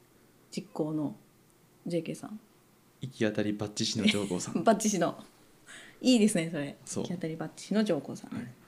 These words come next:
Speaker 1: なので。
Speaker 2: まあ、どうにか皆さんのおかげでね。
Speaker 1: そうですよ。
Speaker 2: そんなこと言いながらも、
Speaker 1: そうそうそうそう。
Speaker 2: 本当。
Speaker 1: はい。
Speaker 2: もうみな-、皆さんに足を向けて寝れない。
Speaker 1: だってね「田野筋ってどこ?」っていう人でもね、あの、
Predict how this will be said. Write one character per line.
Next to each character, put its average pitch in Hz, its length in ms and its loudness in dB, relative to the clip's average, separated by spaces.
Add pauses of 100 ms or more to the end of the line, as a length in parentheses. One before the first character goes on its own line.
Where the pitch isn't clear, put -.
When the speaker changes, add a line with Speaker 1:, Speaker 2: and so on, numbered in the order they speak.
Speaker 1:
な 262 100 4
の 208 120 4
で。 - 40 4
Speaker 2:
ま 127 80 10
あ、 113 100 8
ど 175 120 12
う 196 60 12
に - 100 12
か 123 100 8
皆 143 160 10
さ 151 60 4
ん 120 60 6
の 110 80 8
お - 20 6
か 120 80 4
げ 120 80 10
で 117 100 8
ね。 131 240 4
Speaker 1:
そ 339 160 8
う 311 40 10
で 262 80 10
す - 20 8
よ。 - 0 -
Speaker 2:
そ 165 80 10
ん - 20 12
な 175 80 12
こ 170 60 10
と - 60 6
言 143 100 12
い - 20 12
な 139 80 12
が 123 80 12
ら 113 100 10
も、 - 20 8
Speaker 1:
そ 117 60 6
う 110 40 6
そ - 40 6
う - 40 2
そ - 60 -2
う - 20 -2
そ - 60 -2
う。 - 40 -10 (460)
Speaker 2:
本 110 140 0
当。 92 180 0 (120)
Speaker 1:
は 190 120 2
い。 - 100 -4 (420)
Speaker 2:
も 104 100 -6
う 101 40 -4
み 104 140 -2
な-、 113 180 0
皆 120 180 0
さ 101 100 -4
ん 92 60 0
に 98 60 0
足 104 180 -2
を 113 40 4
向 98 100 2
け 87 100 -2
て 95 60 -2
寝 98 80 0
れ 101 100 0
な 98 140 -2
い。 - 60 -12 (440)
Speaker 1:
だ 214 80 2
っ 214 60 -2
て 208 100 -8
ね 202 240 2
「田 208 100 0
野 269 140 8
筋 233 240 0
っ 180 60 -4
て 165 140 0
ど 165 120 4
こ?」 247 140 4
っ 247 100 0
て 196 80 0
い 175 60 2
う 170 100 0
人 175 180 -4
で 170 100 -4
も 156 140 -4
ね、 170 320 -4
あ 160 120 -4
の、 156 260 -6